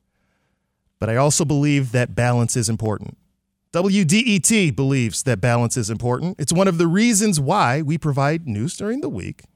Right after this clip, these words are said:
as well as some of the best music programming you can find anywhere on the weekend. So how do we create balance for Thanksgiving?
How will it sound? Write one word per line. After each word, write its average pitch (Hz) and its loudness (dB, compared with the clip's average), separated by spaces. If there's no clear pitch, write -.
as 214 -8
well 226 -2
as 175 0
some 220 2
of 151 0
the 151 2
best 147 -2
music 180 0
programming 113 0
you 135 0
can 143 -2
find 151 -2
anywhere 147 0
on 113 -2
the 113 -4
weekend. - -10
So 160 -2
how 208 -2
do 202 0
we 196 2
create 151 0
balance 135 0
for 117 -4
Thanksgiving? 110 -4